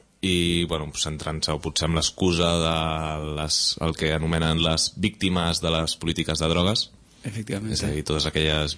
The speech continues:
Speaker 1: víctimes fruit de les males polítiques,
Speaker 2: Ah.
Speaker 1: és a dir, totes aquelles morts que es podrien evitar, però les polítiques actuals al voltant de les substàncies prohibides,
Speaker 2: Sí.
Speaker 1: doncs, fomentant tota una sèrie de coses que potser no tenen tan a, tant a veure amb les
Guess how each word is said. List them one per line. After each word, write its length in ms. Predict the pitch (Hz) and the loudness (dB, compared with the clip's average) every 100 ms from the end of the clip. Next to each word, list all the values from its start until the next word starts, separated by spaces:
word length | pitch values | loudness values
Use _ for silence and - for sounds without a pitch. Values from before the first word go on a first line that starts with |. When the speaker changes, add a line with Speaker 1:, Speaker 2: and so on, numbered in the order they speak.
| 80 | -2
Speaker 1:
víctimes 560 | 82 - 82 80 80 | -4 0 0 2 0
fruit 240 | - 78 73 | -2 -4 -2
de 160 | 78 73 | 0 0
les 160 | 71 80 | -2 0
males 320 | 80 76 - | 0 0 -2
polítiques, 560 | 76 76 78 82 87 - - - - - | -2 -2 0 0 -2 -6 -16 -20 -20 -6
Speaker 2:
Ah. 100 | - | 0
Speaker 1:
és 40 | 80 | 2
a 40 | |
dir, 60 | 73 | 2
totes 160 | 78 78 | 2 0
aquelles 300 | 78 76 - | 0 0 0
morts 300 | 78 78 - | 0 0 0
que 60 | 78 | -2
es 60 | - | -2
podrien 300 | 73 73 73 | 0 0 0
evitar, 240 | 78 78 78 | 0 0 0
però 140 | 78 69 | -2 -4
les 100 | - | -8
polítiques 680 | - 67 69 - - - - - | -6 -6 -6 -6 -4 -2 -2 -4
actuals 480 | - 78 76 73 | 0 2 2 2
al 80 | 78 | -2
voltant 300 | 73 73 71 | -2 -2 -4
de 140 | 71 69 69 71 | -2 -2 -2 -2
les 140 | - | 0
substàncies 720 | 78 - 82 80 - 76 73 | 0 0 0 2 2 0 -2
prohibides, 640 | - 85 82 85 85 87 - - - - - - | 0 0 2 4 2 0 -6 -20 -20 -20 -20 -14
Speaker 2:
Sí. 180 | - - | -8 0
Speaker 1:
doncs, 220 | 82 78 | 0 0
fomentant 340 | 76 73 76 73 | -2 -2 -2 0
tota 140 | 78 | 0
una 80 | 73 | 0
sèrie 220 | - 76 | 0 0
de 60 | 73 | 0
coses 180 | 76 73 | -2 -2
que 120 | 73 | -4
potser 220 | 69 - 76 | -4 -2 0
no 60 | 71 | 0
tenen 220 | 73 73 | 0 0
tan 100 | 76 | 0
a, 140 | 76 | 0
tant 180 | - 85 | 2 4
a 60 | 85 | 4
veure 120 | 82 | 4
amb 100 | 82 | 2
les 100 | 80 | 0